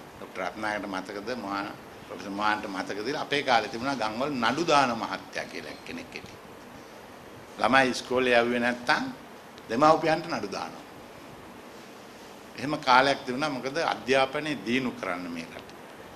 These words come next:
අද එක්සත් ජාතීන්ගේ සම්මේලනයේ මානව අයිතිවාසිකමක් තමයි දරුවන්ට අනිවාර්ය අධ්‍යාපනය ලබා දීම. ඒ වෙනුවෙන් විශාල වශයෙන් හැම රටක්ම වියදම් කරන්න ඕන. ඒක නිසායි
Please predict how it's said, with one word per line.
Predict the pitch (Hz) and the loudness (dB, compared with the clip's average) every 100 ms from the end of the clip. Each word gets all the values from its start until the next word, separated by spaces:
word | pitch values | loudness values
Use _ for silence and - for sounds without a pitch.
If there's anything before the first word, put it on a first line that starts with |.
| - - | -16 -12
අද | - 113 | 2 4
එක්සත් | 170 147 - 156 135 | 6 4 4 2 4
ජාතීන්ගේ | 143 139 143 135 131 | 6 6 2 -2 -2
සම්මේලනයේ | 117 110 110 117 120 123 135 165 196 - - - | -2 -2 -4 -2 -2 0 0 0 -4 -8 -14 -10
මානව | 85 110 147 180 165 | 4 8 10 8 4
අයිතිවාසිකමක් | 127 117 107 95 95 - 107 95 92 | 4 2 0 0 0 -2 -4 -6 -2
තමයි | - 110 123 120 - - - - | 0 2 4 2 -4 -14 -16 -2
දරුවන්ට | 98 107 120 123 127 123 | 2 4 6 4 6 6
අනිවාර්ය | 107 113 117 117 117 113 | 6 4 2 4 4 2
අධ්‍යාපනය | 113 92 101 104 104 104 107 110 | 0 0 0 0 0 -2 -4 -2
ලබා | 95 87 78 | -2 -2 -6
දීම. | 73 - - - - - - - - - - - | -10 -12 -14 -16 -16 -16 -16 -18 -18 -18 -16 0
ඒ | 113 147 | 4 4
වෙනුවෙන් | 170 180 175 | 4 0 0
විශාල | 123 - 123 156 170 | 0 4 6 8 6
වශයෙන් | 147 147 156 | 4 2 -2
හැම | 123 135 | -2 0
රටක්ම | 120 127 123 123 | 2 0 0 2
වියදම් | 117 120 104 | 4 4 2
කරන්න | 85 85 76 | -2 -8 -8
ඕන. | 80 - - - - - - - - - | -10 -14 -16 -18 -18 -18 -16 -16 -18 -10
ඒක | - 123 | 2 2
නිසායි | 139 123 117 123 147 | 4 0 4 6 6